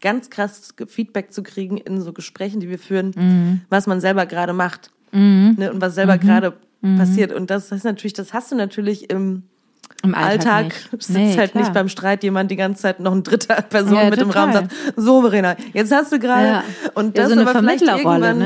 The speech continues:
Speaker 2: ne?
Speaker 1: zu, zu, ja, so eine Vermittlerrolle und auch so ein bisschen zu, weil ich dann ständig irgendwie auf einmal „sorry“ sage oder ich
Speaker 2: Mhm.
Speaker 1: werd irgendwie,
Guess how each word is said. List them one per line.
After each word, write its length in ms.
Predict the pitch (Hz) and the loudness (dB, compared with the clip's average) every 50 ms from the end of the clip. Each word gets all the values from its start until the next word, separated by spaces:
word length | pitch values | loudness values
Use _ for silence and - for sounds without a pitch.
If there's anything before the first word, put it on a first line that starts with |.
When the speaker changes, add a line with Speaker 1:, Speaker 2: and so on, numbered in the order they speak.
| 214 247 | 0 -2
Speaker 2:
ne? 40 | 220 | -2
Speaker 1:
zu, 240 | - 254 240 226 196 | -2 -4 -4 -4 -6
zu, 600 | - - - - 220 226 220 220 214 208 196 - - _ _ _ _ _ _ _ _ _ _ _ _ _ _ _ _ _ _ | -10 -16 -14 -10 -6 -4 -2 -2 0 -2 -2 -4 -8 _ _ _ _ _ _ _ _ _ _ _ _ _ _ _ _ _ _
ja, 240 | - 180 226 262 294 | -6 -2 -2 -2 0
so 60 | 233 | -2
eine 120 | 208 196 190 | -4 -6 -6
Vermittlerrolle 600 | - 214 196 214 254 269 294 269 254 254 247 233 | -6 -6 -6 -6 -4 -4 -4 -4 -2 -2 -4 -4
und 60 | - | -4
auch 160 | - - 226 196 | -6 -8 -8 -8
so 140 | 214 226 | -8 -6
ein 160 | 220 220 220 196 | -6 -6 -6 -6
bisschen 320 | 226 226 - 233 220 214 | -8 -8 -8 -8 -8 -8
zu, 280 | 214 - 220 214 214 190 | -8 -8 -6 -6 -4 -4
weil 180 | 196 185 - - | -4 -6 -6 -8
ich 100 | 202 - | -8 -8
dann 140 | 214 196 | -8 -10
ständig 300 | 190 - 208 208 214 208 | -8 -8 -6 -6 -6 -8
irgendwie 180 | 214 - 196 190 | -8 -8 -8 -8
auf 80 | - - | -6 -8
einmal 200 | - 190 175 165 | -8 -8 -8 -6
„sorry“ 300 | - - 220 233 233 220 | -6 -4 -4 -2 -2 -2
sage 480 | 214 214 214 214 220 220 220 220 226 226 | -2 -2 -2 -2 -2 -2 -4 -4 -6 -4
oder 240 | - - 202 196 202 | 0 2 4 6 6
ich 80 | 202 | 6
Speaker 2:
Mhm. 60 | 202 196 | 4 4
Speaker 1:
werd 180 | 190 190 202 | 4 4 4
irgendwie, 500 | 214 202 175 180 180 170 185 175 170 170 | 4 2 0 -2 -6 -6 -6 -6 -6 -6